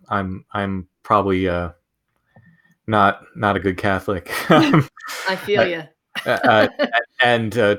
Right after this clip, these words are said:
Speaker 1: to, to increase the conundrum and, and to mess with people's heads a little bit,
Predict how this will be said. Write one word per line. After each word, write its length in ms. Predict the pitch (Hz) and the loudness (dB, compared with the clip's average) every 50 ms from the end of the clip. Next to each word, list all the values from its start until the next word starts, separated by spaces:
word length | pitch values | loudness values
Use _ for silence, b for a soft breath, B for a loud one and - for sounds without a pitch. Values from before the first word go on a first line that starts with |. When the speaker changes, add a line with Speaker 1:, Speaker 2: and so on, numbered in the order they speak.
| - - | -4 -10
Speaker 1:
to, 100 | - 123 | -14 -14
to 500 | - - - 127 117 110 107 110 - - - | -10 -4 0 0 2 2 2 0 -2 -4 -4
increase 460 | - 131 113 - - 165 165 160 - | -4 -4 -2 0 2 2 2 2 2
the 100 | - 123 | -2 -2
conundrum 540 | - - 123 113 113 117 113 104 107 101 101 | 0 0 0 0 0 0 0 0 0 0 -2
and, 160 | 95 104 104 | -4 -4 -6
and 200 | - 107 101 95 | -6 -6 -6 -4
to 160 | - 113 104 95 | -2 -2 0 2
mess 220 | 98 107 107 - | 2 0 0 0
with 120 | - 101 - | -2 -6 -2
people's 320 | - 107 - 107 95 - | -4 -4 -2 -4 -6 -2
heads 300 | - 107 104 101 101 104 | 0 2 2 2 0 -2
a 40 | 104 | -2
little 240 | 101 101 98 104 95 | -2 0 0 0 0
bit, 280 | - 104 95 95 95 | 0 0 -2 -2 -4